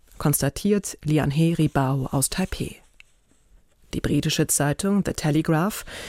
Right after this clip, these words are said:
ist vom Auftritt der Präsidentschaftskandidatin der Demokraten nicht vollkommen überzeugt. Kamala Harris hat unklar kommuniziert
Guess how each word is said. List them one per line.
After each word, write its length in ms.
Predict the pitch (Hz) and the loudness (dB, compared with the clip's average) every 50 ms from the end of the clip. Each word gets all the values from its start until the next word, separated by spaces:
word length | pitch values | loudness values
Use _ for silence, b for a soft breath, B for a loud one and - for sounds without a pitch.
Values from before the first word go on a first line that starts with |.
| B B B | B B B
ist 160 | B 175 - | B -2 0
vom 120 | - 196 - | 2 2 2
Auftritt 720 | - 160 202 - - - - 214 214 - - - - - | 2 2 0 0 -2 0 0 0 0 -2 -6 -8 -4 -2
der 140 | 180 175 | -2 -2
Präsidentschaftskandidatin 1600 | - - - 175 170 160 160 156 185 190 - 202 190 180 - - - - 175 170 175 175 175 - 160 151 156 165 - - 175 165 | -2 0 0 0 2 2 2 2 0 0 0 0 0 0 -2 -6 -4 -2 0 2 2 2 2 2 2 2 2 0 0 0 2 2
der 100 | 151 151 | 2 2
Demokraten 840 | - 160 156 151 147 - - - 156 147 143 147 - 190 190 214 233 B B B B B B B | 2 2 2 0 0 -2 -2 0 0 2 0 0 2 2 4 4 2 B B B B B B B
nicht 340 | 185 190 185 - - - | 2 2 2 0 -2 -8
vollkommen 600 | - - - - 196 180 170 - - 135 135 135 | -10 -6 0 2 2 2 2 2 0 0 2 2
überzeugt. 760 | 127 - 135 131 - - - - - - - - - - - - _ _ _ _ _ _ _ _ _ _ - - | 2 2 0 0 0 0 0 -2 -4 -8 -8 -8 -8 -8 -8 -10 _ _ _ _ _ _ _ _ _ _ -18 -10
Kamala 440 | - - 214 220 247 233 208 160 156 | -2 2 4 6 6 6 6 4 2
Harris 540 | 151 180 202 202 160 139 131 - - - - | 2 2 2 4 4 2 2 0 -4 -4 -2
hat 340 | - 143 - - - - - - | -2 -2 -2 -4 -8 -8 -2 2
unklar 520 | 202 214 220 214 - - - 165 156 156 | 4 4 4 4 2 0 2 2 2 2
kommuniziert 880 | - - 165 156 156 160 160 160 - - - 175 160 131 123 - - | 0 2 2 4 4 4 4 2 2 0 2 2 2 2 0 -2 -8